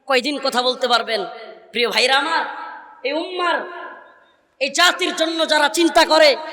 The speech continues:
যারা কথা বলে, এমন আলেমদেরকে সাপোর্ট দেওয়া, এমন আলেমদের দুর্দিনে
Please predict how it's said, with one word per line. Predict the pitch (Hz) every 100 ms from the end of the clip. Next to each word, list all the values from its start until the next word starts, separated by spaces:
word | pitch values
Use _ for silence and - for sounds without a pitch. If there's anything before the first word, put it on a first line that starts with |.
| - -
যারা | 277 285
কথা | 294 269 392
বলে, | 440 427 359 - - - - - -
এমন | 294 269
আলেমদেরকে | 277 349 339 311 302 - 285 233 - - - - - -
সাপোর্ট | 277 339 339 339
দেওয়া, | 302 294 233 - - - -
এমন | 294
আলেমদের | 262 311 339 330 302 285 214
দুর্দিনে | 403 427 381 349 311